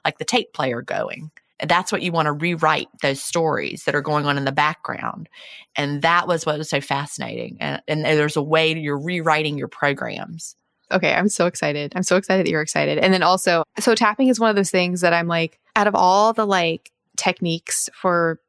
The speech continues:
Speaker 2: addressing anxiety or fears or things like that, you know, meditation,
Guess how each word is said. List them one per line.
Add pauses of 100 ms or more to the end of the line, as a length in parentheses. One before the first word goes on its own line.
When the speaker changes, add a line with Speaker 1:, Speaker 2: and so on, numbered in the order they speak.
Speaker 2:
addressing
anxiety
or
fears
or
things
like
that,
you
know,
meditation,